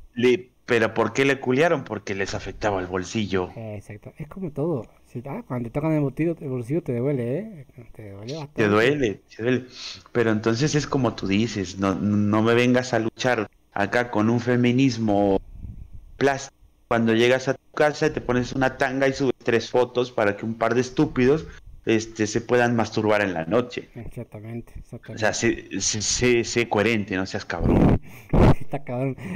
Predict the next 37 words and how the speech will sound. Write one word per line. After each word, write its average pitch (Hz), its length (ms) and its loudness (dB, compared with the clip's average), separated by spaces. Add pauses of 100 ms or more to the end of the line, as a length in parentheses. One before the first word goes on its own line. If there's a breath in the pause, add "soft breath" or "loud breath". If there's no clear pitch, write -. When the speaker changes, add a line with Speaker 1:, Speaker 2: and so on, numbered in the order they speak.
Speaker 2:
Este 170 180 -2
tema 208 240 -2
está 190 180 -4
bien 175 160 -4
cabrón, 160 260 -2
¿eh? 180 60 -2
Porque 156 240 -6
tú 147 120 -8
dices, 139 340 -4
"Ay, 139 220 -6
¿dónde 143 280 -2
está?". 143 300 -6 (400 loud breath)
Y 160 60 -4
yo 180 80 6
decía, 185 320 0
por, 143 300 -10
y 165 80 -8
yo 190 140 -4
cuando 214 200 -4
dije, 190 240 -2
leí 165 220 -4
la 185 60 -2
noticia 175 320 -4
de 180 60 0
OnlyFans 143 560 -4
que 127 180 -8
supuestamente 131 600 -6
iba 131 140 -2 (120)
a, 110 380 -10
a, 101 60 -16 (640 soft breath)
a, 117 120 -10
¿cómo 131 220 -2
se 147 140 -6
prohibir 131 400 2
eso? 180 340 -2 (240)
Yo 135 60 -6
dije, 123 260 -8